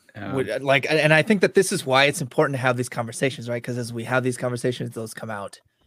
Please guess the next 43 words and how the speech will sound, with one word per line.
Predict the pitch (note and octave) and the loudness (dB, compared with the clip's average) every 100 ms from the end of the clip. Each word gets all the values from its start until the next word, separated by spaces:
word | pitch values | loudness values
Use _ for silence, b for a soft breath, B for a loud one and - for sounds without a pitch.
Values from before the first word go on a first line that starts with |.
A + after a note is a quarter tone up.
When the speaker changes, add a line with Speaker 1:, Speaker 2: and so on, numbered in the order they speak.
| _ _ _ _ _ _ _ _ _ _ _ B B B B B - | _ _ _ _ _ _ _ _ _ _ _ B B B B B -2
Speaker 1:
So | - C#3+ | 2 4
I | C3+ | 4
know | D3+ G3 A#3+ | 4 2 2
from, | A3 C#3+ B2+ A#2+ A2+ G#2 G2+ F#2 - A#2 | -2 -2 0 2 0 0 -4 -10 -20 -20
and | - A2+ G#2 | -14 -10 -10
for, | - A#2+ A2 - | -6 -4 -4 -2
forgive | A#2+ A#2+ | 0 2
me, | A2+ | 2
I | |
don't | B2 | 0
know | A#2 | -2
the | G#2 | -4
citation | - - A2+ A2 | -8 -6 -6 -4
off | G#2 - | -6 -6
the | |
top | - | -4
of | A2 | -4
my | G2 | -4
head, | G2+ | -4
but | |
I | G#2 | 0
know | C3 | 0
from | C3+ C3+ | 2 2
when | A#2+ | 2
we | |
look | A2+ A2+ | 2 0
at, | A2 - | -4 -4
you | G#2+ | -4
know, | G#2 | -2
when | G#2+ A2 | 2 4
we've | G#2+ G#2 - | 4 0 -4
established, | A2+ - B2 C3 C#3+ C3+ - - - | -4 -2 0 2 0 -2 -4 -10 -4
when | A#2 A2+ | 2 4
democracies | A#2+ C3+ C3+ - D3 A#2+ | 4 4 0 0 0 2
have | A#2 | 2
emerged | G#2+ G2+ F#2+ - | 4 2 -4 -4
throughout, | G#2+ F2+ | -4 -4
like, | F#2 | -8
the | F#2+ | -10
twentieth, | - A2 G#2+ G2 - G#2 | -2 0 0 -2 -6 -8
late | G2+ | -4
twentieth | G#2+ G2+ | -4 -4
century, | - G2 - G2+ G2 | -4 -6 -4 -4 -4